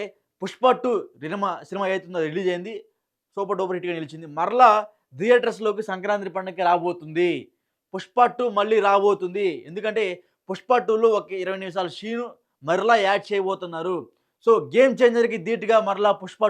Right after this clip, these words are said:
టూ రాబోతుంది అన్నట్టుగా పెద్ద ఎత్తున వార్తలు వచ్చినాయి నిన్న దాకా. ఈ వీ-, ఈ రోజుతో అది కన్ఫర్మ్ అయిపోయింది. పదకొండో తారీఖు గేమ్ చేంజర్, పన్నెండో తారీఖు పుష్ప. పదకొండో తారీఖు గేమ్ చేంజర్, పన్నెండో తారీఖు మధ్య పుష్ప పడిపోతుంది. ఎందుకంటే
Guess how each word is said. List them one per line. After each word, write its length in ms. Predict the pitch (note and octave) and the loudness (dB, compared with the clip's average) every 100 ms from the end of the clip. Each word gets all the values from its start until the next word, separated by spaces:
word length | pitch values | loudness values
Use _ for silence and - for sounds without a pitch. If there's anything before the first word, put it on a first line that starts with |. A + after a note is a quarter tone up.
| G#3 | 0
టూ 100 | G3 | 0
రాబోతుంది 640 | F#3 F#3+ G3+ G3 F#3+ F#3 | 2 2 0 -4 -10 -10
అన్నట్టుగా 240 | F#3 F3+ F3+ | -10 -10 -8
పెద్ద 180 | E3+ | -6
ఎత్తున 220 | F#3 F3+ F3 B2+ C#3 | -6 -8 -8 -6 -2
వార్తలు 340 | F3 - F#3 | -2 -4 -8
వచ్చినాయి 280 | E3+ F3+ D#3 | -8 -12 -12
నిన్న 140 | D#3 D#3+ | -12 -8
దాకా. 160 | D#3 F3+ F3 _ _ _ | -8 -10 -18 _ _ _
ఈ 60 | D#3 | -8
వీ-, 120 | E3+ F3+ | -4 0
ఈ 20 | F3+ | 0
రోజుతో 220 | F#3+ G3 | -2 -6
అది 60 | E3 | -10
కన్ఫర్మ్ 300 | D3 D3+ D3+ | -10 -10 -10
అయిపోయింది. 280 | A#2+ A2+ F#2+ _ _ _ _ _ _ _ _ - | -12 -20 _ _ _ _ _ _ _ _ _ -4
పదకొండో 320 | F3 A3 A#3 | -2 0 0
తారీఖు 280 | G#3+ G#3+ F3 | 0 0 -2
గేమ్ 220 | D#3 F3 F3 | -6 -8 -8
చేంజర్, 280 | F#3 F#3 G#3 - _ - | -8 -8 -10 -16 _ -10
పన్నెండో 280 | F3+ G3 F#3+ | -8 -8 -6
తారీఖు 280 | F#3 F#3 F#3 | -4 -6 -10
పుష్ప. 200 | E3 - A#2 _ _ _ _ _ _ _ _ _ B2+ | -16 -14 -18 _ _ _ _ _ _ _ _ _ -12
పదకొండో 280 | C#3+ E3 | -12 -8
తారీఖు 220 | E3 E3 C#3+ | -8 -8 -8
గేమ్ 160 | E3 E3 | -8 -8
చేంజర్, 220 | E3 G3 G#3+ | -10 -10 -10
పన్నెండో 260 | F#3 F3+ | -10 -10
తారీఖు 200 | F3 F3 | -8 -6
మధ్య 160 | E3 D3+ - _ | -8 -12 -16 _
పుష్ప 140 | E3 F#3 | -8 -4
పడిపోతుంది. 340 | D#3 D#3 C3 A2+ | -4 -4 -10 -14
ఎందుకంటే 260 | D3+ F#3+ | -14 -10